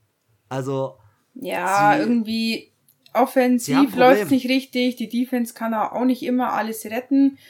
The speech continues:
Speaker 2: und auch nicht diese Defense. Also es gibt schon Teams, New Orleans Saints, wo die Defense ein Spiel
Speaker 1: <laughs>
Speaker 2: entscheiden kann,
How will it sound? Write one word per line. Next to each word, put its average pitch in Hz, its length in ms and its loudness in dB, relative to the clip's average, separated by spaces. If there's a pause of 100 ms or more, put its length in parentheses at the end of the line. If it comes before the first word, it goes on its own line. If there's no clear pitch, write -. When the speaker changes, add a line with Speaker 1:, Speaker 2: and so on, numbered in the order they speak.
(160)
Speaker 2:
und 214 240 -6
auch 214 180 -2
nicht 226 260 -4
diese 247 320 4
Defense. 190 800 -4
Also 202 160 -6
es 214 120 -12
gibt 254 200 -4
schon 277 420 2 (2500)
Teams, 226 640 -4 (160)
New 214 160 -12
Orleans 208 280 -14
Saints, 220 300 -14 (280)
wo 247 180 2
die 220 160 -2
Defense 254 640 2
ein 226 160 2
Spiel 262 600 4
Speaker 1:
<laughs> - 80 -2
Speaker 2:
entscheiden 269 580 6
kann, 202 560 2